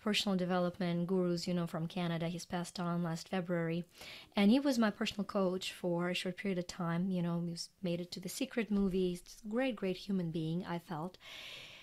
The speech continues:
And he was of, uh, a conviction that to create a reality of our choosing, we have to be a hundred percent at that frequency. There's an Einstein quote that's my favorite quote, and Einstein said,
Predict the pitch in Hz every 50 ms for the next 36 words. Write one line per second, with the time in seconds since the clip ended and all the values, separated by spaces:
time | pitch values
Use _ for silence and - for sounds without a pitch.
0 | - _ - - 208 196 196 196 196 196 - - 285 311 339 311 269 233 214 202
1 | 190 - - - - 208 190 190 185 185 185 185 180 180 175 175 - - - -
2 | 185 180 175 175 175 175 175 180 185 190 - - 202 196 - 214 202 202 202 196
3 | 196 - - - 180 175 180 175 175 170 175 - - - - - 214 196 190 185
4 | 185 - - - 208 208 233 285 320 320 302 - - 220 190 180 185 185 185 185
5 | 185 185 185 180 185 170 160 170 - - - - 285 269 220 214 202 185 180 180
6 | 220 247 226 - - - 185 - - - 202 175 170 196 185 180 180 185 - -
7 | - 180 170 - 240 254 269 262 - 226 202 - - 208 196 185 180 170 170 180
8 | 170 170 - - - 180 180 - - 175 170 - - - 190 185 180 - - -
9 | - - - - - - - - 214 208 214 220 220 247 277 247 - - - 226
10 | 208 202 196 190 185 185 - - - - 202 196 185 185 190 180 175 175 - 180
11 | 170 175 - - 185 180 180 190 185 - - - - 190 185 170 175 170 185 190
12 | - - - - - - - - - - 240 190 180 170 180 185 180 180 190 196
13 | - 233 - 185 180 185 - - - 180 170 170 175 175 -